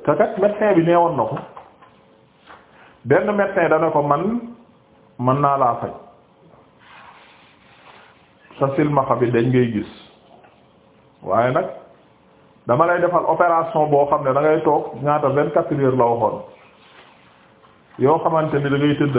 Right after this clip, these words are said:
rek pour affaire bi jàll quoi, affaire bi kii." Mu ne ko, "Nan laay def ak sama julli yi?" Jaru ko, kon ma ba. Allahu akbar.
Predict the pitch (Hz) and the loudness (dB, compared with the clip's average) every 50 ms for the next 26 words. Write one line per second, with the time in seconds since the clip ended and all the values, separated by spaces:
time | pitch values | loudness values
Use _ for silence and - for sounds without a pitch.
0 | 117 117 - - - - - - - - 135 135 131 - 160 147 147 147 139 139 | 0 0 0 -4 -10 -18 -20 -14 -8 -6 -4 -4 -2 0 -2 0 0 0 0 0
1 | 135 127 127 127 127 113 113 131 160 165 - 131 113 101 101 120 127 127 143 135 | 0 -2 0 0 2 2 2 0 -2 -2 0 0 2 2 2 0 0 0 0 0
2 | 131 127 123 123 120 - 110 107 101 101 - - - _ _ _ _ _ _ _ | 0 0 -2 -4 -4 -6 -6 -6 -8 -10 -14 -20 -20 _ _ _ _ _ _ _
3 | _ - - 123 135 139 - 139 139 143 143 151 143 139 135 131 127 - 123 - | _ -6 -2 0 0 0 0 0 -2 0 0 0 0 0 0 -2 -6 -8 -10 -10
4 | - 123 113 107 110 110 104 98 92 107 160 - - - - _ _ _ _ _ | -8 -8 -6 -6 -6 -4 -6 -6 -6 -8 -10 -10 -12 -20 -20 _ _ _ _ _
5 | _ _ _ _ - - - - - - - 107 117 113 113 - - - - 151 | _ _ _ _ -14 -12 -12 -14 -20 -18 -6 -2 0 0 0 -2 -4 -6 -6 -4
6 | 131 120 120 110 110 101 95 - - - - - _ _ _ _ _ - - - | -4 -2 -2 -2 -2 -4 -6 -8 -14 -18 -20 -20 _ _ _ _ _ -20 -20 -20
7 | - - - - - - - - - _ _ _ _ _ - - 87 92 101 104 | -20 -20 -20 -20 -20 -20 -20 -20 -20 _ _ _ _ _ -18 -12 -6 -2 -2 0
8 | 101 - 101 98 - - - - | 0 -2 -4 -6 -6 -8 -10 -10